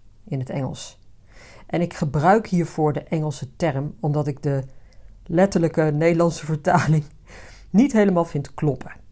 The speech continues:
Hè, het, het gat vullen. Nee. En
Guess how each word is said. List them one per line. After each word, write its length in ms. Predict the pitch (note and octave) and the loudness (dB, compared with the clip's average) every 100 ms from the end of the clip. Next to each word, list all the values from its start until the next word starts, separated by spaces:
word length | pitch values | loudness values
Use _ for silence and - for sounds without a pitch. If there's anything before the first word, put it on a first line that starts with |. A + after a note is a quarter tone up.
| - | -12
Hè, 140 | D#3 | -8
het, 340 | E3+ C#3+ - - | -6 -6 -10 -10
het 160 | C3+ - | -10 -10
gat 380 | - D#3 D3+ | -6 -6 -6
vullen. 440 | - - B2+ B2 B2 - - _ - - - - - - - - - - | -8 -4 -2 -2 -6 -16 -20 _ -20 -20 -20 -20 -20 -20 -20 -20 -18 -10
Nee. 240 | C#3+ - - - - - - D#3 - - | -8 -10 -16 -18 -18 -20 -20 -20 -20 -12
En 300 | C#3+ C#3+ | -8 -6